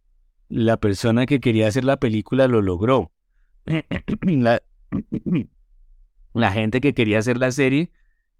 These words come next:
siempre se encontró con problemas, con que, eh, el público no quería saber, eh, de corrupción en el fútbol, o con que,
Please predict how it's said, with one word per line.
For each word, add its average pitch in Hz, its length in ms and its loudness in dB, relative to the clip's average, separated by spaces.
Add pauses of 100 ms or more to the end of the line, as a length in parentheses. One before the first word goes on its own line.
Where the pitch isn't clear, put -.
(340)
siempre 147 480 0
se 160 80 0
encontró 113 420 0
con 131 160 -4
problemas, 123 600 0 (360)
con 113 300 -2
que, 101 600 0 (300)
eh, 95 960 -2
el 92 140 -4
público 131 580 0
no 113 140 0
quería 120 440 0
saber, 110 480 0
eh, 113 320 0
de 117 140 -2
corrupción 104 540 -2
en 107 160 0
el 95 120 -4
fútbol, 123 800 0
o 104 180 0
con 104 320 -4
que, 101 440 0